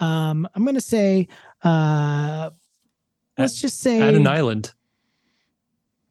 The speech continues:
Speaker 1: Perfect, 'cause this is a water scene for those of you guys who are just
Speaker 2: Yeah.
Speaker 1: listening. Uh,
Speaker 2: It's a,
Speaker 1: add an
Speaker 2: it,
Speaker 1: island,
Speaker 2: it's like a,
Speaker 1: um,
Speaker 2: a house with a guy i-, i-,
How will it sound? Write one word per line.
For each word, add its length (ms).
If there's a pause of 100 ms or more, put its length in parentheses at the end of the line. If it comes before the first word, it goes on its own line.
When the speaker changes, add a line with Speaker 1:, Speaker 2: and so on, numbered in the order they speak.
(1500)
Speaker 1:
Perfect, 340
'cause 120
this 140
is 120
a 80
water 340
scene 280
for 100
those 140
of 20
you 80
guys 180
who 120
are 80
just 180
Speaker 2:
Yeah. 120
Speaker 1:
listening. 400 (500)
Uh, 200
Speaker 2:
It's 120
a, 60
Speaker 1:
add 180
an 120
Speaker 2:
it, 60
Speaker 1:
island, 640 (340)
Speaker 2:
it's 240
like 160
a, 140
Speaker 1:
um, 200
Speaker 2:
a 100
house 640
with 180
a 80
guy 360
i-, 560
i-, 20